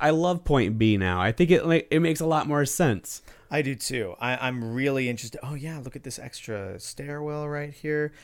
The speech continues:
Speaker 2: Yeah,
Speaker 1: There's a
Speaker 2: way more
Speaker 1: yeah.
Speaker 2: movable for the defense, it looks like. You can jump
Speaker 1: And if you
Speaker 2: around a lot
Speaker 1: look,
Speaker 2: more.
Speaker 1: uh, the defensive spawn, you can't go through the middle anymore. You have to go right or
Speaker 2: Oh,
Speaker 1: left.
Speaker 2: I see.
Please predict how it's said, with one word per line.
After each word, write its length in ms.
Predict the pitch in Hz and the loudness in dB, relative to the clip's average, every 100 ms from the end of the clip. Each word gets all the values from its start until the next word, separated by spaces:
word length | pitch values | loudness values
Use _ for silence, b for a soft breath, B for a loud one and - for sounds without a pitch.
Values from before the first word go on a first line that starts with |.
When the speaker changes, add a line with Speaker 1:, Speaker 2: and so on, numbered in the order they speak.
| B B | B B
Speaker 2:
Yeah, 400 | 143 180 147 113 | 0 2 2 -2
Speaker 1:
There's 300 | 131 131 117 | 2 6 6
a 40 | |
Speaker 2:
way 180 | - 208 | 6 2
more 340 | 202 190 180 170 | 0 2 2 2
Speaker 1:
yeah. 140 | 151 | 0
Speaker 2:
movable 720 | 147 147 156 135 120 113 98 | -2 0 0 -2 -2 -2 -2
for 160 | - 104 | -4 -8
the 80 | 98 | -8
defense, 840 | 101 101 110 92 69 58 - - | -8 -8 -8 -10 -12 -14 -14 -12
it 80 | 98 | -14
looks 360 | 85 82 - | -14 -14 -14
like. 260 | - 73 - | -14 -16 -14
You 120 | 104 | -12
can 280 | - 101 98 | -10 -10 -10
jump 160 | 107 135 | -2 2
Speaker 1:
And 80 | |
if 160 | 139 120 | 2 0
you 60 | 123 | -2
Speaker 2:
around 100 | 120 | 0
a 20 | |
lot 40 | |
Speaker 1:
look, 200 | 143 139 | 2 2
Speaker 2:
more. 360 | 95 92 87 90 - - | 0 -10 -12 -16 -18 0
Speaker 1:
uh, 240 | 123 120 117 | 4 6 6
the 140 | 120 | 4
defensive 560 | 117 156 160 147 127 107 | 2 0 2 2 0 -2
spawn, 500 | - 147 143 131 110 | 0 4 6 6 4
you 140 | 110 | 0
can't 240 | - 135 123 | 4 4 4
go 160 | 117 | 2
through 140 | 110 107 | 2 2
the 80 | |
middle 280 | 104 135 131 | 6 6 6
anymore. 320 | 117 107 104 | 6 6 4
You 140 | 101 113 | 6 4
have 80 | 110 | 4
to 80 | |
go 100 | 113 | 2
right 240 | 101 107 104 | 4 6 4
or 80 | 98 | 4
Speaker 2:
Oh, 40 | |
Speaker 1:
left. 340 | 104 95 95 - | 2 2 0 -6
Speaker 2:
I 160 | - | -14
see. 280 | - - - | -16 -16 -16